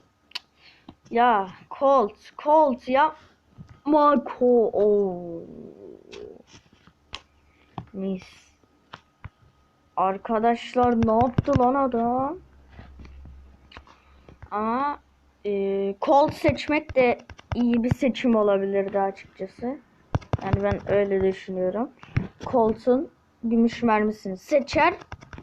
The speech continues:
Ee, yine mi ya? Arkadaşlar şu an garanti kaybettik. Garanti kaybettik. Kanka ben bir Colt seçeyim. Çıktı değil mi?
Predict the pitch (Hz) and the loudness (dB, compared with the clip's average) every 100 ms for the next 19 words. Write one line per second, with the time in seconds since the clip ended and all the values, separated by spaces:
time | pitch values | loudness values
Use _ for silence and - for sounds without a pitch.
0 | - - - _ _ _ _ - - - | -18 -20 -20 _ _ _ _ -6 -6 -8
1 | - 180 185 185 185 185 185 180 175 175 | -4 0 2 2 2 2 0 -2 -4 -6
2 | 175 - - - 208 214 254 269 247 233 | -8 -16 -20 -14 -8 -4 -2 0 0 0
3 | 226 226 233 _ _ _ _ _ _ _ | 0 0 -4 _ _ _ _ _ _ _
4 | _ _ _ _ _ _ _ _ _ - | _ _ _ _ _ _ _ _ _ -4
5 | 208 214 285 277 - 233 220 - 277 254 | -2 0 0 0 -2 -4 -4 0 0 0
6 | 233 285 330 320 285 285 - - 294 233 | 2 2 4 4 2 -2 -2 -2 0 -2
7 | 202 175 - - - _ - 302 254 233 | -2 -6 -14 -20 -20 _ -4 -2 -2 -4
8 | 233 277 262 226 185 170 - - - - | -4 -6 -2 -2 -2 -6 -8 -10 -16 -16
9 | - 190 - - - - - - - - | -16 -16 -20 -20 -20 -16 -16 -16 -12 -12
10 | - - 285 311 - 370 370 277 302 330 | -12 -2 -2 -2 -2 -4 0 0 0 -8
11 | - 330 320 415 427 - 277 - 233 269 | -6 0 2 2 -2 -6 -6 -6 -4 -4
12 | - _ _ _ - - - _ _ _ | -6 _ _ _ -14 -14 -14 _ _ _
13 | _ _ _ _ - - _ _ - _ | _ _ _ _ -20 -20 _ _ -20 _
14 | _ - _ _ _ _ - _ _ _ | _ -20 _ _ _ _ -20 _ _ _
15 | _ _ _ - - 226 _ 254 240 240 | _ _ _ -14 -12 -12 _ -4 0 0
16 | 247 180 | 0 -4